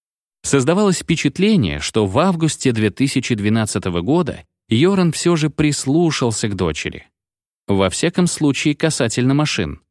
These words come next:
Он заказал трактор с ковшом стоимостью в четверть миллиона. Ближе к середине месяца Йоран и Сара приехали в Стиктомту по хозяйственным делам. Среди дел они успели заглянуть и на праздник раков, который одна из семей квартиросъёмщиков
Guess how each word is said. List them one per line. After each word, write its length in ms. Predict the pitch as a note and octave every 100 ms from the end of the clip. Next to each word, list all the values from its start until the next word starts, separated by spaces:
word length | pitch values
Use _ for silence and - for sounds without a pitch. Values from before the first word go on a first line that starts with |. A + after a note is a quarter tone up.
| _ _ _ _
Он 180 | A2+ A2+
заказал 540 | G2+ G2+ G#2+ G2+ A#2+
трактор 400 | G#2 A2+ G#2 G#2+
с 100 | F2+
ковшом 400 | - G2+ - B2+
стоимостью 640 | A2 - A2+ G#2 G2+ - A2
в 60 |
четверть 480 | - G#2 G#2+ G#2+ -
миллиона. 640 | B2 B2+ C3+ G#2+ D#2+ - - _ _ _ _ _ _
Ближе 380 | F#2+ G#2+ A2+ G#2
к 60 | G2
середине 480 | A#2+ G#2+ C#3 G3+ D#3
месяца 520 | G2+ - E2 - E2+
Йоран 400 | F#2 C#3+ G#3 G3
и 40 | F3
Сара 300 | - E3+ D#3+
приехали 480 | C#3+ C#3 D3 B2
в 80 | A#2+
Стиктомту 760 | - A2+ - D#3+ D#3 - C#3 - _ -
по 100 | D3+
хозяйственным 800 | - D#3 D3+ D#3+ A2 - F#2+ F#2+
делам. 380 | G2+ F#2+ C2+ - _ _ _ _ _
Среди 420 | - B2+ A#2+ G2+
дел 200 | G2 D#3+
они 180 | F#3+ D#3
успели 380 | D#3+ - C3+ D3
заглянуть 560 | C3 B2+ A#2+ A2 C#3 F#3
и 40 |
на 120 | E3
праздник 420 | G#2+ A2 C#3+ F3 -
раков, 460 | E2 D2+ E2+ - _ _ _ -
который 420 | A#2 G#2+ G#2+ G#2
одна 260 | G2+ G#2+ F#2+
из 140 | E2+
семей 280 | - G#2 F2+
квартиросъёмщиков 1120 | - F#2 G#2 F#2 - B2+ B2 - - D#2+